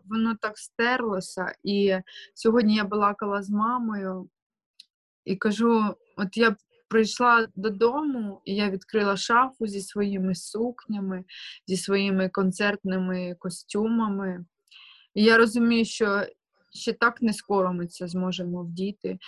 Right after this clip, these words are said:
що я ніколи не зможу, мабуть, вдягнути сукні, підбори, тому що в мені щось дуже таке важливе зламалося.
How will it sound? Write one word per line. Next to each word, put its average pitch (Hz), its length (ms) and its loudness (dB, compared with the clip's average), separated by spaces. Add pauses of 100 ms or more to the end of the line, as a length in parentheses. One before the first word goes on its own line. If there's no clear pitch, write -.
(140)
що - 140 -2
я 202 60 6
ніколи 208 640 4
не 196 140 -4
зможу, 190 360 -2
мабуть, 180 400 -6
вдягнути 180 520 -2
сукні, 202 760 -6
підбори, 185 880 0
тому 196 240 0
що 190 280 -4
в 185 100 -6
мені 196 400 0
щось 190 440 -6
дуже 202 360 -2
таке 190 380 -4
важливе 190 760 -2
зламалося. 180 1000 -6